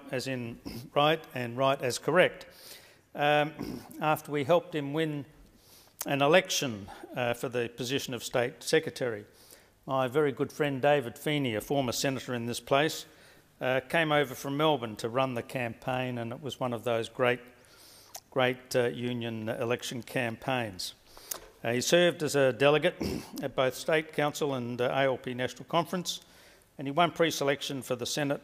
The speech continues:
uh, spot, uh, on Labor's, uh, South Australian Senate ticket prior to the, uh, twenty ten federal election. He replaced, uh, his very good friend, um, Annette, uh, Hurley, uh, and her, um, <clears throat> he was very close to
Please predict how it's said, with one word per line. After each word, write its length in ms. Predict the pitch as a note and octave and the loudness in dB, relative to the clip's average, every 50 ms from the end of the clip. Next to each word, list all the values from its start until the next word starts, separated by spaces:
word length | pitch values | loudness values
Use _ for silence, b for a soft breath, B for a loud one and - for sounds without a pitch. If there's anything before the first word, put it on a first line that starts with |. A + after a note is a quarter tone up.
| - - - - | -12 -12 -6 -2
uh, 120 | C3 B2+ | -2 -2
spot, 340 | - - - - C#3 C#3 C#3+ - - B B B B B B B B B B B B B - - E4 G#3+ | -2 -2 2 4 4 4 4 0 -8 B B B B B B B B B B B B B -16 -12 -8 -4
uh, 320 | C3 B2 A#2 A#2 A#2 A#2+ - | -2 0 0 0 0 -2 -2
on 160 | - B2+ C3 B2 | -4 -4 -2 0
Labor's, 500 | B2+ C3 C3 A#2 A#2+ A2 G#2+ - - - | 0 0 0 -2 -4 -8 -8 -8 -4 -2
uh, 140 | A#2+ A#2 | -2 -2
South 320 | A2+ - - C#3+ C3+ B2 - | 0 2 2 2 2 2 0
Australian 340 | - - C3+ B2+ A#2+ A2+ A#2 | -4 -2 -2 -2 -2 -4 -6
Senate 420 | - - - D#3+ D3 C3 - - | -6 -2 -2 -2 -2 -2 -6 -8
ticket 440 | - D3 - - D#3+ - - - b b b b b b b b | -12 -6 -4 -4 -4 -6 -8 -16 b b b b b b b b
prior 280 | - C#3+ C3+ C3 B2+ B2 | -2 2 2 4 2 2
to 140 | - B2+ | 0 -4
the, 280 | A2+ A#2+ B2 A#2+ A#2+ A#2+ | -4 -4 -4 -2 0 -2
uh, 60 | A#2+ | -2
twenty 380 | A#2 - C#3 C3+ B2 C3+ A#2+ A2+ | -2 -2 -4 -4 -4 -4 -6 -6
ten 340 | - - C3+ B2+ B2+ B2 B2 | -4 -4 -2 -2 -2 -2 -2
federal 360 | - C#3 B2+ A#2 B2 B2 B2 | -2 -2 -2 -2 -2 0 0
election. 380 | C#3 D#3 D3+ - - F#2+ F#2+ - | 0 0 0 -2 -8 -14 -12 -10
He 80 | B2+ | -8
replaced, 600 | B2+ C3 B2 - - D#3+ D#3+ D#3 D3+ - - - b b b b b b b b b b b b b b _ _ _ _ _ _ _ _ _ _ _ _ | -6 -6 -6 0 2 4 4 4 0 -2 -8 -12 b b b b b b b b b b b b b b _ _ _ _ _ _ _ _ _ _ _ _
uh, 100 | - C#3 | 2 4
his 140 | C#3 D3 C3 | 4 4 4
very 180 | D3 G3 F#3 D#3+ | 4 4 4 4
good 160 | C3 C#3 - | 2 0 -2
friend, 400 | - - D#3 E3 F#3 A3+ A#3+ - B B B B - D#3 | 2 4 4 4 4 2 -2 -6 B B B B -6 -4
um, 400 | C#3 C3 C3 C3 C3 B2+ D3+ - - - - | -2 0 0 -2 -2 -4 -8 -12 -14 -8 -6
Annette, 420 | C#3+ C#3 C#3 C#3 C3+ - - - | -4 -2 -2 -2 -4 -4 -4 0
uh, 160 | C#3 B2+ C3 | 0 0 0
Hurley, 420 | C3 - D3 D3+ E3 F3 F#3+ G3 G3 - - - E4 A#3+ | 2 4 6 6 6 6 4 0 -2 -6 -14 -14 -10 -6
uh, 40 | |
and 420 | C3 B2 B2 C3 - B2+ B2 B2 - | -4 -2 -2 -2 -2 -4 -6 -4 -2
her, 380 | B2+ B2 B2 B2 A#2+ A2+ A#2+ | -2 -2 -2 -2 -2 -2 -2
um, 160 | A#2+ A#2+ C#3 - - - - - | -2 -2 -4 -6 -6 -6 -6 -6
<clears throat> 240 | A#2+ C3 C3+ D3 | -8 -10 -10 -8
he 80 | D3 C3+ | -8 -6
was 160 | B2 B2 A2+ | -6 -6 -6
very 180 | A#2+ C3+ B2 A#2 | -6 -6 -6 -6
close 360 | - - C3 B2+ B2+ - - | -4 -2 -2 -2 -2 -4 -10
to 380 | - - - C#3 B2+ B2 A#2+ | -12 -6 -4 -4 -4 -4 -6